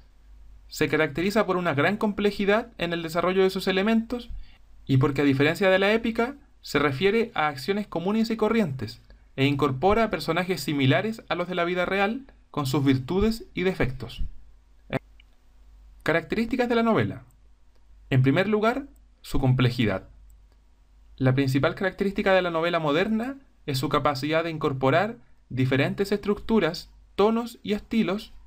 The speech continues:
con variados hilos narrativos, diversos espacios, tiempos y personajes. En segundo lugar,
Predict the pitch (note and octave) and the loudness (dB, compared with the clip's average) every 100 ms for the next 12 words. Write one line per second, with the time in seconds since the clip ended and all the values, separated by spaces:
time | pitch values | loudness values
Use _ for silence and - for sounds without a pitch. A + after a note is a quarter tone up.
0 | - - C3+ B2 C#3 E3+ F#3 G3 F#3+ F3 | -8 0 2 2 2 0 -2 -2 -4 -2
1 | D#3 C#3 C3+ G#3 A3 A3+ - _ - - | -2 -2 -2 -2 -2 -4 -12 _ -20 -2
2 | C3 C#3 C3+ C3 C3 B2+ E3+ G3 A3 A3+ | 2 2 2 -2 -2 -2 0 0 -2 -8
3 | - - G3 G#3+ G#3+ G#3 F#3 F3 D#3 A2+ | -8 -6 -4 -4 -4 -4 -4 -4 -2 -4
4 | - - - - _ _ _ _ - - | -6 -16 -20 -20 _ _ _ _ -20 -20
5 | - _ _ - C3+ C3+ D3+ F3+ G3+ G#3 | -20 _ _ -4 0 4 4 4 2 2
6 | G#3 G#3+ A#3 | 2 2 0